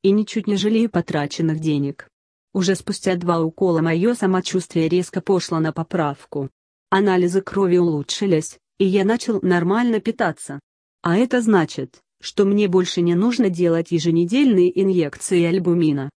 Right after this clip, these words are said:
Кроме того, в брюшной полости перестала накапливаться жидкость,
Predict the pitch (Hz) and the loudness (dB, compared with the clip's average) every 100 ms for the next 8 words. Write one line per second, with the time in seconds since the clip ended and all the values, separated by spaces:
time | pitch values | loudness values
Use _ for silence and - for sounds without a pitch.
0 | _ _ _ - 190 262 254 185 147 139 | _ _ _ -4 2 4 4 0 -4 -4
1 | 131 - - 180 185 175 - 185 165 190 | -6 -12 -6 -4 0 -2 2 2 2 2
2 | 175 160 - 196 202 202 - 196 190 185 | 0 0 -6 -2 0 0 -2 -2 0 0
3 | 170 175 160 156 143 - 170 151 156 147 | 0 -2 -2 -2 -4 -4 -6 -4 -4 -6
4 | 143 135 - | -10 -12 -14